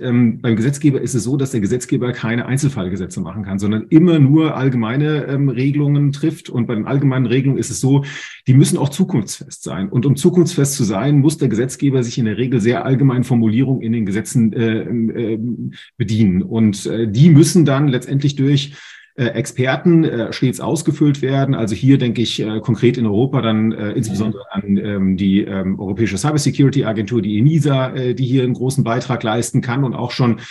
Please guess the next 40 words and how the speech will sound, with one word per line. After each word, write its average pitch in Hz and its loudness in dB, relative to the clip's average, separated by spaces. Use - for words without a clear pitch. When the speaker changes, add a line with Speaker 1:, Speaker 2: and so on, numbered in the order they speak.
Speaker 1:
geleistet 113 0
hat. 143 -2
Äh, 117 -2
hier 113 0
will 110 0
ich 101 -6
auch 120 -2
nochmal 120 4
hervorheben, 117 0
dass 120 -2
die 143 -2
enisa 127 4
gemeinsam 110 2
mit, 101 -4
äh, 104 -4
dem 98 0
Teletrust, 143 2
äh, - -6
einen, 107 0
äh, 95 -6
eine, 101 -2
äh, 98 -4
Handreichung 127 0
zum 110 -6
Stand 113 -4
der 101 -6
Technik 143 -2
gemacht 110 -4
hat, - -6
äh, 113 -4
in 107 -2
der 110 0
sehr 117 -2
gut, 139 0
äh, 123 -4
schon 110 -4
nachzulesen 110 -2
ist, 104 -4
äh, 101 -4
welche, 110 0